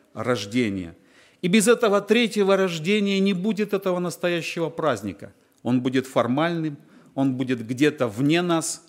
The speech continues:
Но так бы хотелось, чтобы этот праздник был и в нашем сердце, через наше возрождение. Возрождённые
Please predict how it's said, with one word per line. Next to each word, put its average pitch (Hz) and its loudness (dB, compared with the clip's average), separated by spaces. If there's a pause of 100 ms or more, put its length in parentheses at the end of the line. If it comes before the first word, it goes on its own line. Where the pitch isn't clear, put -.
(1300)
Но 127 0
так 180 4
бы 165 0
хотелось, 165 0
чтобы 151 0
этот 151 -2
праздник 151 2
был 143 0
и 156 -4
в 139 -2
нашем 156 0
сердце, 139 -2
через 151 -2
наше 135 -2
возрождение. 101 -4 (560)
Возрождённые 175 2